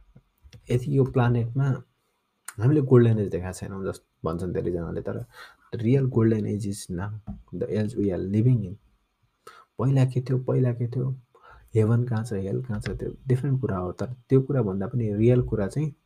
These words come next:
पहिला के थियो, त्यति बेला कति राम्रो थियो, मलाई मतलब छैन। तर अहिले के छ, अहिलेको एजमा के भइरहेछ, अहिलेको रियल सिनारियो के छ, यो कुरालाई युटिलाइज गर्नु चाहिँ बेस्ट,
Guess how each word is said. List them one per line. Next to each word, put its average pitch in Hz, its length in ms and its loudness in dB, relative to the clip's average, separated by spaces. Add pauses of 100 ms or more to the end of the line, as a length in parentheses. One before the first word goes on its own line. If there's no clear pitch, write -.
(920)
पहिला 107 240 0
के 98 200 -4 (120)
थियो, 117 220 -2
त्यति 117 180 0
बेला 104 300 0 (840)
कति 127 220 4
राम्रो 98 320 0
थियो, 123 200 -8
मलाई 90 180 -2
मतलब 85 340 -8
छैन। 73 220 -10 (140)
तर - 80 -8 (160)
अहिले 107 280 2
के 95 200 -2
छ, - 160 -4
अहिलेको 104 760 -2
एजमा 101 340 2
के 98 160 0
भइरहेछ, 92 380 -2
अहिलेको 101 580 -4
रियल 92 340 0 (140)
सिनारियो 101 440 -2
के - 120 -8
छ, - 120 -6
यो 107 140 -2
कुरालाई 107 280 -6
युटिलाइज 110 360 -8
गर्नु 90 180 -6
चाहिँ - 240 -16
बेस्ट, 104 180 0